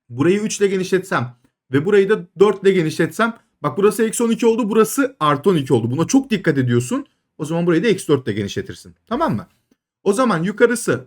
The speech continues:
üç x eksi dört y bölü eksi on iki eşittir bir oldu.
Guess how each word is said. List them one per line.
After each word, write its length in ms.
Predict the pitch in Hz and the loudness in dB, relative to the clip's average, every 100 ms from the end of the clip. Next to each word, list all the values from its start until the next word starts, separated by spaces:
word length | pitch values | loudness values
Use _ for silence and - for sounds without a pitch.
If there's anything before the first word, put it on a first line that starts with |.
| _ | _
üç 400 | 214 247 262 - | -4 -4 -4 -6
x 420 | 214 175 127 - - _ _ _ _ - | -2 -2 -2 -10 -14 _ _ _ _ 0
eksi 640 | 185 180 - 131 95 - _ 117 | 2 0 -2 -2 -2 -6 _ -2
dört 400 | 113 139 - 190 | 2 2 -2 -4
y 460 | 214 214 220 214 _ _ | 0 2 0 -6 _ _
bölü 420 | 127 151 143 104 - | 0 4 4 4 -2
eksi 360 | 127 110 - 110 | -4 -4 -6 -16
on 140 | 101 | -14
iki 240 | 95 104 98 | -14 -12 -8
eşittir 600 | 104 113 - - 104 - - | -8 -8 -10 -14 -20 -20 -20
bir 200 | 113 170 | 0 4
oldu. 420 | 220 196 156 165 | 6 6 0 -6